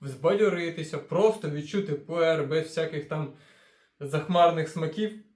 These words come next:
можливо, це те, що треба, тому що я помічаю таку штуку, якщо, наприклад, ти заварив чи заварила в термосі, о, друзі,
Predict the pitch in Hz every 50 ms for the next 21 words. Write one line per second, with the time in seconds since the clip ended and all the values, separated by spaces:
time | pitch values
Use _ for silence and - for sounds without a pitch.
0 | _ _ _ _ _ _ _ _ _ _ _ _ 185 175 165 160 156 170 180 170
1 | 160 143 - 156 147 165 160 151 - 165 147 - 175 190 220 214 175 147 - 151
2 | 147 151 143 - - 156 151 147 - 165 156 156 147 - 170 156 156 156 - -
3 | 165 165 - - 285 294 - 202 160 147 143 - - - 190 190 175 185 202 220
4 | 269 269 - - 120 156 - - - 175 180 180 - - _ _ _ _ _ _
5 | _ - 139 147 165 165 180 196 196 190 170 156 - 160 151 156 156 156 165 170
6 | 170 160 151 151 - - 190 220 214 220 185 - - - - - - 143 139 135
7 | 143 143 139 135